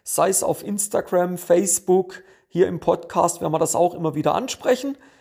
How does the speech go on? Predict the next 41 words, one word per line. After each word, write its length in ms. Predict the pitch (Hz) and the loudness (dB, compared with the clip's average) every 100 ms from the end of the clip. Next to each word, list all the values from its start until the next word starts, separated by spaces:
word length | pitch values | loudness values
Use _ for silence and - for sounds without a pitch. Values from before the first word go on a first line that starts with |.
| _ - | _ -6
Oder 280 | 151 156 156 | -2 0 2
wer 140 | 165 | 2
Interesse 500 | 180 - 196 - 190 | 0 2 2 4 2
hat, 180 | 185 185 | 2 0
wer 140 | 156 | -4
vorab 340 | - - 170 - | 0 2 2 0
schon 200 | 170 165 | -4 -4
Informationen 680 | 151 160 156 147 - 151 | -6 -4 -4 -2 -2 -2
möchte, 340 | 143 196 - - | 0 -4 -2 -4
einfach 320 | 151 - - | -4 -6 -4
mir 120 | 151 | -2
eine 120 | 156 | -2
Direktmessage 720 | 165 147 185 - 220 - 208 165 | -2 -2 -2 -2 -2 -2 -4 -4
oder 120 | 156 | -4
eine 120 | 147 | -4
E-Mail 380 | 220 233 220 214 | -4 0 0 0
zukommen 500 | - 220 - 202 196 | -4 -6 -4 -4 0
lassen 360 | 190 185 196 - - - - | 0 0 -4 -12 -18 -20 -12
und 120 | 143 | -6
dann 180 | 151 151 | -6 -6
gibt's 240 | 165 - | -10 -6
da 140 | 156 | -4
gern 240 | 147 143 147 | -2 -4 -4
schon 140 | 156 | -4
mal 320 | 139 139 135 131 _ _ _ | 0 0 -2 -8 _ _ _
Informationen. 840 | - 175 - 139 135 - 123 113 - | -6 -2 0 0 0 -2 -6 -8 -8
Aber 160 | 135 | -6
die 140 | 135 - | -2 0
offizielle 520 | 165 160 - 156 151 | 0 0 -2 0 2
Anmeldung, 580 | 196 202 190 185 175 - | 2 2 2 2 -4 -6
die 120 | 156 | -4
geht 220 | 156 151 | -4 -2
nächste 340 | 147 139 - | -4 -4 -6
Woche 200 | 123 117 | -8 -8
raus. 360 | 117 101 107 - _ _ _ _ _ _ | -8 -6 -8 -12 _ _ _ _ _ _
Und 200 | 131 110 | -6 2
dann, 220 | 147 294 403 - _ _ _ | 2 2 -6 -14 _ _ _
wer 240 | 131 165 247 | 0 2 4
noch 320 | 277 277 - | 2 -2 -6
im 200 | 214 233 | -6 -2
Bereich 500 | 190 180 226 214 | 0 2 2 -2